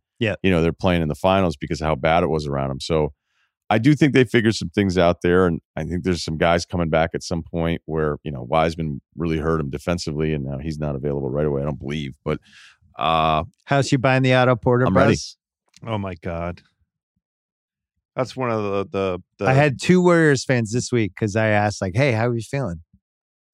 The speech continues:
Speaker 1: They're like, "Well, if Otto Porter can keep looking like this."
Speaker 3: Oh
Speaker 2: That's a
Speaker 3: my
Speaker 2: problem
Speaker 3: God.
Speaker 2: if you're saying that
Speaker 3: Don't
Speaker 2: to
Speaker 3: ever
Speaker 2: yourself
Speaker 3: say
Speaker 2: out
Speaker 3: that.
Speaker 2: loud.
Speaker 3: That's,
Speaker 2: Yeah.
Speaker 3: I mean, that's a
Speaker 1: Kinda like
Speaker 3: preposterous
Speaker 1: Otto
Speaker 3: thing to
Speaker 1: Porter.
Speaker 2: Why?
Speaker 1: He,
Speaker 3: Exactly.
Speaker 1: he's just, he's never healthy. When he's actually healthy, he's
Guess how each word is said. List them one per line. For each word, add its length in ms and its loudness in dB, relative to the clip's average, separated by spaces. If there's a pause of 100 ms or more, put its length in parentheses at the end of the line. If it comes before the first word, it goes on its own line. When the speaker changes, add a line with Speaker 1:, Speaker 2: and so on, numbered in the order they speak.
(140)
Speaker 1:
They're 140 -2
like, 180 -4
"Well, 260 2
if 120 -4
Otto 240 2
Porter 580 -2 (640)
can 220 -6 (800)
keep 220 -4
looking 260 0
like 220 -2
this." 340 -4
Speaker 3:
Oh 60 -6
Speaker 2:
That's 180 4
a 60 4
Speaker 3:
my 60 0
Speaker 2:
problem 380 2 (100)
Speaker 3:
God. 100 -20
Speaker 2:
if 160 -6
you're 80 0
saying 300 0
that 60 0
Speaker 3:
Don't 140 -4
Speaker 2:
to 80 -6
Speaker 3:
ever 140 -2
Speaker 2:
yourself 180 -2
Speaker 3:
say 80 -6
Speaker 2:
out 140 -4
Speaker 3:
that. 40 -6
Speaker 2:
loud. 280 -4
Speaker 3:
That's, 180 -8
Speaker 2:
Yeah. 220 -8
Speaker 3:
I 40 -12
mean, 160 -12
that's 260 -10
a 120 -20
Speaker 1:
Kinda 220 -6
like 200 2
Speaker 3:
preposterous 160 -2
Speaker 1:
Otto 100 -2
Speaker 3:
thing 0 -
to 80 -10 (340)
Speaker 1:
Porter. 140 -16 (100)
Speaker 2:
Why? 420 -2 (260)
Speaker 1:
He, 120 -6
Speaker 3:
Exactly. 220 0
Speaker 1:
he's 100 0
just, 320 -8
he's 280 -2
never 220 2
healthy. 440 0 (140)
When 140 0
he's 140 0
actually 260 -2
healthy, 380 0
he's 360 -6